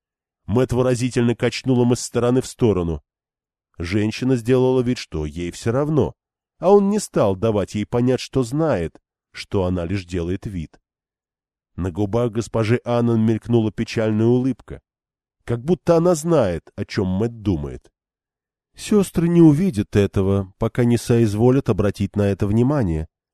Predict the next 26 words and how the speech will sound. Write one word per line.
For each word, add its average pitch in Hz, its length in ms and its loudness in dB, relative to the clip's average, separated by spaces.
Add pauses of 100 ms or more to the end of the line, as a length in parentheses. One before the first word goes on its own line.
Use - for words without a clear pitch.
(140)
проговорила 90 640 0
она 95 200 0
так, 135 280 -2
словно 135 400 2
высказывала 131 680 2
мнение 143 500 4
о 131 140 -2
погоде 131 420 2
на 131 140 4
завтра. 76 560 -4 (760)
«Но 120 300 4
Айсседаю 123 680 -2
считают, 95 560 -4
что 101 520 -2
после 107 640 -4 (640)
кое-каких 160 520 2
обстоятельств 147 840 -4 (720)
женщина 156 500 2
просто 147 380 0
уйдёт 143 480 2
и 95 100 0
вскоре 107 380 0
тихо - 400 -6
и 113 40 0
незаметно 113 580 0
умрёт. 123 480 -2